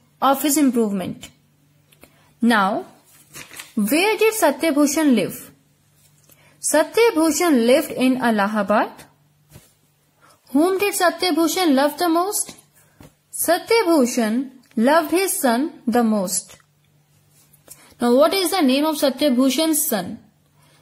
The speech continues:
Satyabhushan's son's name is Ankit। What did Satyabhushan want his son to become?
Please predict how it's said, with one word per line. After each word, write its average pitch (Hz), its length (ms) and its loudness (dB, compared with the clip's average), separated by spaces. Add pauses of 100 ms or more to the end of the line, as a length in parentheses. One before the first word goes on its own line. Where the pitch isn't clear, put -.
Satyabhushan's 330 960 -2
son's 285 400 -2
name 220 360 0
is 220 400 -4 (240)
Ankit। 320 560 -6 (1080)
What 226 320 0
did 339 160 -2
Satyabhushan 330 760 0
want 285 300 0
his 330 180 -2
son 311 220 -2
to 339 160 -2
become? 339 340 -2